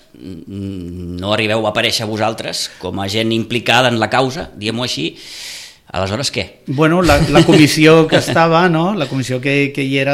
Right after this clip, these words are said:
Speaker 2: doncs, ja estaven, bueno, una mica el que passa, no? Amb tot aquest tema de festes, comissions, doncs, que fas un servei al poble,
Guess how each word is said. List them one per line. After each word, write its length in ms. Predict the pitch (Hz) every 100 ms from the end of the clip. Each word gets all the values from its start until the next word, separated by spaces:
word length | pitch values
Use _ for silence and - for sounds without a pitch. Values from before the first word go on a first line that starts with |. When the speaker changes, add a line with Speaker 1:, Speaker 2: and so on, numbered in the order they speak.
| 143
Speaker 2:
doncs, 480 | 139 131 127 123 117
ja 160 | 131 127
estaven, 1040 | 123 131 127 123 120 117 113 110 110 120 117
bueno, 300 | 113 127 117
una 160 | 135 120
mica 360 | 123 123 127
el 100 | 127
que 120 | 120 123
passa, 300 | 113 - 123
no? 140 | 120 131
Amb 140 | 123
tot 160 | 131 120
aquest 320 | 120 123 117 -
tema 220 | 123 123
de 80 | 123
festes, 640 | - 139 139 - 131 131
comissions, 640 | - 135 131 143 147 147 143 - - -
doncs, 220 | 151 127
que 80 | 135
fas 180 | 139 123 139
un 80 |
servei 300 | 139 131 135 131
al 80 | 131
poble, 440 | 175 170 175